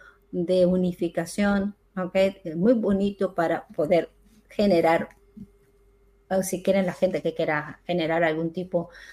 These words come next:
de, por ejemplo, mudarse, comprar una casa, eso es, es un gran momento,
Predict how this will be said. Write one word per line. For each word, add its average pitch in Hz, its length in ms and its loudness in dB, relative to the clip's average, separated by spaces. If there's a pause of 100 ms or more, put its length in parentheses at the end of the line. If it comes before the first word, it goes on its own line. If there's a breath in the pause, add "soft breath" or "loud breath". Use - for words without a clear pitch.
(180 loud breath)
de, 180 540 8
por 165 120 -4
ejemplo, 175 380 2
mudarse, 190 580 4
comprar 170 340 -4
una 175 240 -2
casa, 185 640 0 (160)
eso 180 220 -6
es, - 140 -14 (140)
es 180 200 -2
un 170 180 0
gran 156 240 -2
momento, 143 520 -2